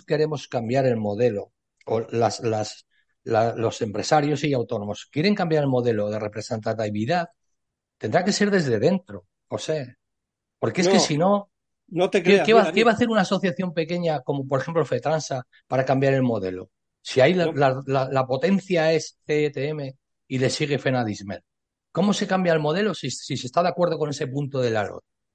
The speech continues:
Speaker 2: Mira,
Speaker 1: ¿Cómo
Speaker 2: solo
Speaker 1: se
Speaker 2: te-,
Speaker 1: cambia?
Speaker 2: solo hay una fórmula. La fuerza que tenga el sector en la calle para quitar todo eso. Desde la unidad en la calle. Porque tú dentro, con el sistema que tienen montado,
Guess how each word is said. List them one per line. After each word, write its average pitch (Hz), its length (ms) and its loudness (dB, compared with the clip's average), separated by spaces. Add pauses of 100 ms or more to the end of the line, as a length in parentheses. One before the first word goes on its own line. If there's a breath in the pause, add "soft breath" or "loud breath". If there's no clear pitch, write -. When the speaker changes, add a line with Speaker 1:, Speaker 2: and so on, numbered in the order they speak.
(160)
Speaker 2:
Mira, 139 360 2
Speaker 1:
¿Cómo - 140 -12
Speaker 2:
solo 175 220 2
Speaker 1:
se 202 120 6
Speaker 2:
te-, 127 40 -4
Speaker 1:
cambia? 123 400 0
Speaker 2:
solo 214 320 4
hay 220 200 -2 (120)
una 202 260 -4
fórmula. 123 580 -10 (840)
La 151 240 2
fuerza 214 420 4
que 170 100 -2
tenga 196 240 0
el 175 60 -2
sector 190 420 -2
en 165 100 -2
la 151 140 -4
calle 208 380 0 (500)
para 147 260 0
quitar 180 380 -2
todo 151 260 0
eso. 113 380 -8 (840)
Desde 160 300 2
la 160 140 4
unidad 170 520 4
en 165 240 2
la 135 120 -2
calle. 107 420 -4 (320)
Porque 143 280 2
tú 240 180 4
dentro, 190 540 4 (360)
con 156 220 4
el 143 80 0
sistema 202 500 0
que 165 80 -2
tienen 196 300 4
montado, 147 640 -4